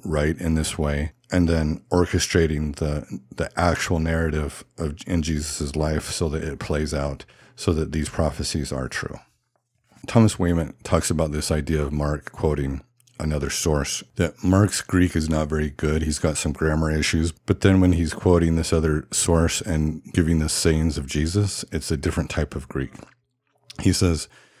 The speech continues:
"But then when he quotes Jesus, there's a different tone of the Greek. It's a different way he writes it. I guess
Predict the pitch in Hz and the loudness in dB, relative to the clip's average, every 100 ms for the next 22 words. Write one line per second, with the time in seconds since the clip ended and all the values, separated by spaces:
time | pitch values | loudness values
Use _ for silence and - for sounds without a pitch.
0 | _ - - 131 156 127 - 98 78 101 | _ 0 8 10 12 10 10 6 6 6
1 | 104 87 80 82 80 76 113 - - - | 6 6 2 2 2 4 4 4 0 4
2 | 95 92 80 - 73 - - - 117 120 | 6 6 4 0 -2 -2 -6 2 2 4
3 | 92 90 95 - 82 85 92 - 65 - | 4 6 4 4 4 6 4 2 -2 -6
4 | - - - 95 98 117 131 | -20 -20 0 2 8 8 8